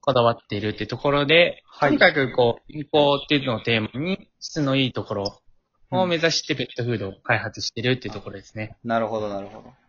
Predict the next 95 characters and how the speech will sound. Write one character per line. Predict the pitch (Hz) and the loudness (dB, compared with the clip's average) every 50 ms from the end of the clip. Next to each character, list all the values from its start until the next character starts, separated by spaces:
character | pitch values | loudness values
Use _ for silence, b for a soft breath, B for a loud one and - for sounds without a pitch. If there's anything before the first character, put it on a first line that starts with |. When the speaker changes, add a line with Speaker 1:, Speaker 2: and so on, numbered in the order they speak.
| _ - | _ -16
Speaker 2:
無 | 117 117 | -16 -6
添 | - 147 147 143 135 | -2 -2 0 0 -2
加 | 120 - 104 | -4 -6 -8
と | - - 95 95 - - - _ _ _ _ | -8 -8 -12 -12 -12 -16 -20 _ _ _ _
ヒ | _ - 131 | _ -10 -6
ュ | 127 135 | -6 -4
ー | 131 | -2
マ | 123 120 | -2 -2
ン | 120 117 110 | -2 -2 -2
グ | 110 | -2
レ | 104 101 | -4 -4
ー | 95 | -4
ド | 120 | -4
で | 120 113 - | -6 -6 -6
す | - | -10
ね。 | 92 | -16
Speaker 1:
は | 104 | -20
い。 | - _ _ _ _ _ _ _ _ _ _ | -20 _ _ _ _ _ _ _ _ _ _
Speaker 2:
そ | - | -18
の | 113 110 | -14 -10
無 | 117 127 | -6 -2
添 | 135 | 0
加 | 123 117 | 0 0
っ | 113 | 0
て | |
い | 285 330 320 277 | -2 -4 -6 -10
う | - - 117 | -2 2 2
Speaker 1:
は | 107 - - | 2 2 0
い。 | |
で、 | - 156 | -8 -10
そ | - - 226 | -6 -2 2
も | 254 294 - | 2 2 4
そ | - 302 | 6 6
も | 285 285 277 | 6 8 6
あ | 262 | 6
の、 | 247 - 247 | 6 4 4
Speaker 2:
は | 247 | 4
い、 | 240 226 | 2 2
は | - - | -2 -6
い、 | |
ど | 233 110 | -8 -6
う | |
ぞ。 | 107 | -2
Speaker 1:
レ | 156 165 170 | -2 0 2
ガ | 202 220 | 2 2
リ | 220 226 226 | 2 2 2
エ | 226 220 220 | 4 4 4
を | 220 214 - - _ _ | 4 2 0 -4 _ _
こ | - 190 196 190 185 - - | -2 0 0 0 -2 -4 -10
う、 | - | -16
作 | - - - 220 | -12 -4 -4 -4
っ | 202 - _ | -4 -4 _
た | - 131 | -2 -2
背 | 113 - 131 123 110 | 0 2 0 0 0
景 | - 120 107 107 | -2 -4 -2 -2
み | 104 104 | -4 -4
た | 101 113 | -4 -4
い | 107 | -4
な | 104 | -4
と | 131 | -6
こ | 113 117 | -4 -4
ろ | 110 104 | -4 -4
を | 98 | -4
ち | - | -8
ょ | |
っ | - | -8
と | - 107 | -10 -8
お | |
話 | - 117 110 107 107 | -8 -6 -6 -6 -8
し | - | -8
さ | - 113 | -6 -2
せ | 117 117 | 0 0
て | 117 | 0
い | 107 | 0
た | |
だ | |
く | - | 0
と。 | 110 | -4
Speaker 2:
あ、 | |
聞 | 110 | -4
き | 139 | 4
た | 135 131 123 | 6 6 8
い | 120 | 8
で | 123 170 175 | 6 4 2
す、 | - 113 | -2 -6
聞 | 107 | -6
き | 110 | -2
た | 113 104 | -2 -2
い | 101 | -2
で | 92 - | -2 -8
す。 | - - | -10 -8
は | 107 101 | -6 -6
い。 | 98 - - - _ _ | -6 -8 -10 -18 _ _
Speaker 1:
は | 151 143 139 | 0 2 2
い。 | 127 | 2